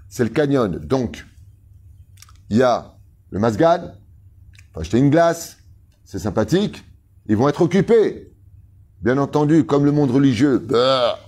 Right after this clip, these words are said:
avec tout ce que font ces maudits médias, à cracher sur le monde de la Torah, sur le monde du Shabbat. Maintenant, c'est Shabbos, les bus gratuits pendant Shabbat. Une lutte incroyable contre la Torah.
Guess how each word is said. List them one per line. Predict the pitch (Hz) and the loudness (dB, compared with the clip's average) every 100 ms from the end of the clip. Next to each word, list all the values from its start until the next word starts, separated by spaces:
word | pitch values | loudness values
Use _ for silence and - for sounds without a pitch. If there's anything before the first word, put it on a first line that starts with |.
| - 85 - - - - - | -16 -12 -12 -16 -20 -20 -6
avec | 110 131 | -2 0
tout | 156 | 0
ce | 151 | 0
que | 151 | 0
font | 131 139 | -2 -4
ces | - 113 | 0 2
maudits | 131 170 143 | 4 2 2
médias, | 156 135 104 131 101 - - - | 2 2 2 0 -2 -8 -20 -10
à | 110 | -8
cracher | - - 175 160 160 | -4 -2 0 0 -2
sur | 120 | 0
le | 123 | -2
monde | 127 120 | 0 0
de | |
la | 117 110 | 0 0
Torah, | 120 117 107 80 - - | 0 2 0 -2 -12 -14
sur | - 131 | -4 0
le | |
monde | 139 143 | 2 2
du | 131 | 0
Shabbat. | 147 123 123 110 90 - _ - - | 0 0 0 0 -4 -14 _ -20 -14
Maintenant, | 90 123 | -6 -4
c'est | 110 | -4
Shabbos, | - 131 135 - | -2 -2 0 -2
les | 107 | -2
bus | 117 | -2
gratuits | 98 156 - 196 | -2 -2 -2 -2
pendant | 160 143 | -2 -2
Shabbat. | - 110 98 - - - - | -2 -2 -2 -4 -16 -14 -2
Une | 131 | 0
lutte | 147 180 - - | 0 -2 -8 -6
incroyable | 202 240 - - 196 175 208 147 92 | -2 -2 -2 0 0 2 2 2 -2
contre | 85 110 113 | -4 -2 0
la | 101 | -2
Torah. | - 110 202 - - | 0 0 0 -2 -10